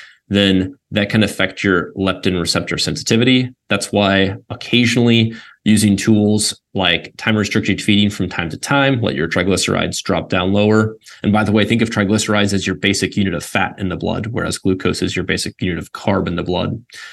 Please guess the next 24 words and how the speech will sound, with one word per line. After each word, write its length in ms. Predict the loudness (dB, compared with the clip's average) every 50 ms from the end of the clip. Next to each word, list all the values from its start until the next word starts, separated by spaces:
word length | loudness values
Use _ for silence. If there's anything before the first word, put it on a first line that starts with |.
| -20 -16 -6
So 120 | 0 4
your 200 | 4 4 4 2
pool 260 | 0 2 4 6 6 6
between 360 | 6 4 4 4 4 4 4
the 60 | 4
both 380 | 2 2 2 2 0 -2 -8 -16 -20 _ _ _
of 120 | -10 -6 -4
those 340 | -2 -2 -2 -2 -2 -4 -2
is 340 | -4 -4 -2 -2 -4 -8 _ _ _ _ _ _ _ _ _ _ _ -2 0
energy 380 | 2 4 4 4 4 4 2
in 80 | 2 0
the 60 | -2
blood. 400 | -4 -6 -6 -6 -6 -6 -8 -10 -14 _ _ -20 -20 -20 -20 -20 _ _ -4
Um, 460 | -2 0 0 0 -2 -2 -4 -8 -12 _ -8 -2
so 220 | 0 0 2 2
at 140 | 0 0 0
some 200 | 2 2 2 2
point, 240 | 2 4 4 4 4
if 140 | 2 0
both 480 | -2 -4 -2 0 2 2 2 2 0 0
of 100 | 0 0
those 300 | 2 2 4 2 2 0
pools 480 | -4 -4 -2 0 2 2 2 0 -2 -4
decrease, 800 | -2 -2 -2 -2 -4 -6 -4 -2 -2 -2 -2 -2 -4 -6 -6